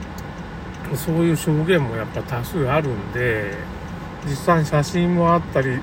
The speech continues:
まあ、実物の骨もまあ、飾ってあったりするんですよね。<laughs> その、部分的には博物館に飾ってあるんですよ。その南米の博物館とかにね。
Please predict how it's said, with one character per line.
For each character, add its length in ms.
ま 60
あ、 40
実 300
物 180
の 120
骨 240
も 160
ま 340
あ、 40
飾 180
っ 40
て 120
あ 40
っ 20
た 100
り 60
す 100
る 60
ん 40
で 100
す 260
よ 60
ね。 100
<laughs> 40
そ 140
の、 200
部 80
分 220
的 200
に 200
は 260
博 200
物 240
館 140
に 80
飾 240
っ 20
て 140
あ 60
る 80
ん 100
で 60
す 100
よ。 60
そ 60
の 40
南 280
米 160
の 100
博 220
物 60
館 140
と 0
か 120
に 20
ね。 520